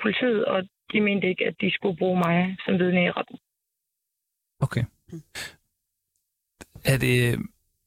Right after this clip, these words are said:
Speaker 2: det, det, det kan ikke have været særlig let at høre ham sidde og sige det her i retten, når du udmærket godt ved, at han sidder og lyver?
Speaker 1: Ja, det var lidt svært at skulle være stille, når at, øh, at han skulle fortælle historien om, øh,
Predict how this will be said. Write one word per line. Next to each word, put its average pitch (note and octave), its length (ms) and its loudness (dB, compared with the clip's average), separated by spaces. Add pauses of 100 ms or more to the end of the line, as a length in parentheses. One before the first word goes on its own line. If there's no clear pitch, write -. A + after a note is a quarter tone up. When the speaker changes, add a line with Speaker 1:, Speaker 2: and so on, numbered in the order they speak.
(340)
Speaker 2:
det, D3+ 240 0
det, - 300 0
det C3+ 100 4
kan A#2 340 4 (420)
ikke D3+ 200 2
have D#3 100 2
været A2+ 340 4
særlig B2+ 260 4
let C3 240 0 (120)
at C3 160 4
høre B2 180 4
ham A2+ 300 2
sidde B2+ 200 2
og A2+ 40 2
sige C3 160 0
det B2 100 2
her A#2 120 4
i B2 120 2
retten, A2+ 320 2 (120)
når A2+ 80 4
du G#2+ 80 2
udmærket B2+ 440 2
godt A#2 180 0
ved, A2+ 180 2
at A2+ 60 2
han F#2 260 2 (160)
sidder C3 200 2
og A2 40 2
lyver? B2+ 200 2 (1700)
Speaker 1:
Ja, - 80 2 (220)
det A3+ 140 0
var A#3+ 140 0
lidt B3 240 0
svært G#3 240 0
at F#3 140 -2
skulle F#3+ 260 -2
være F#3 100 0
stille, G#3+ 340 0
når F3+ 260 2
at, F3 280 -2
øh, F3 360 4 (720)
at G#3 180 0 (180)
han F#3 100 2
skulle F#3 260 -2
fortælle A3+ 260 0
historien G3+ 400 0
om, F#3 220 2
øh, F3 380 2